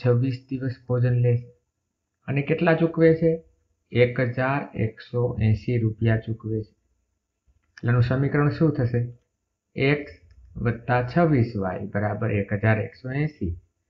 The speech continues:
આને પણ આપણે પ્રમાણિત સ્વરૂપમાં ફેરવીએ એટલે મળશે એક્સ વત્તા છવ્વીસ વાય ઓછા એક હજાર એકસો એંસી બરાબર શૂન્ય.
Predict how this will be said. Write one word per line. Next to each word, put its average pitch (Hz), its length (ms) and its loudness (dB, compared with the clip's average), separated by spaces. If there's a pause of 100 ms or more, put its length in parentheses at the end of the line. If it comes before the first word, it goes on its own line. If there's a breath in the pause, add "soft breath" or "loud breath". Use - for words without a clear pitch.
(220)
આને 143 200 0
પણ 147 320 -2 (140)
આપણે 117 460 0 (1000)
પ્રમાણિત 127 420 4
સ્વરૂપમાં 123 540 -2
ફેરવીએ 117 380 0 (220)
એટલે 120 160 -2
મળશે 117 340 2 (260)
એક્સ 123 340 -2 (260)
વત્તા 113 460 -2 (100)
છવ્વીસ 135 420 -2
વાય 95 260 -6 (180)
ઓછા 117 300 -2
એક 120 220 0
હજાર 135 260 -2
એકસો 110 340 -4
એંસી 101 340 -4
બરાબર 98 400 -2
શૂન્ય. 110 500 -2